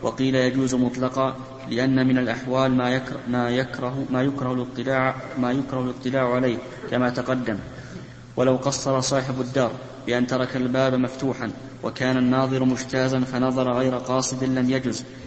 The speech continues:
فإن تعمد النظر فوجهان، أصحهما لا، ويلتحق بذلك من نظر من سطح بيته ففيه خلاف.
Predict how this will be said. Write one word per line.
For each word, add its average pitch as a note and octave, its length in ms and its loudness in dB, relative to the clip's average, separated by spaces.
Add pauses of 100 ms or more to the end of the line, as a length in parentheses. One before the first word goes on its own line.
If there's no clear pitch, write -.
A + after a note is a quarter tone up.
(200)
فإن B2+ 240 2
تعمد C3 400 2
النظر C3 400 2
فوجهان، B2+ 640 -2 (280)
أصحهما B2+ 720 0
لا، B2 180 4 (520)
ويلتحق B2+ 520 -2
بذلك C3 560 0
من B2+ 140 4
نظر C3 300 2
من B2+ 140 2
سطح C3 340 -4
بيته C3 420 -2
ففيه B2+ 360 -4
خلاف. B2+ 320 -2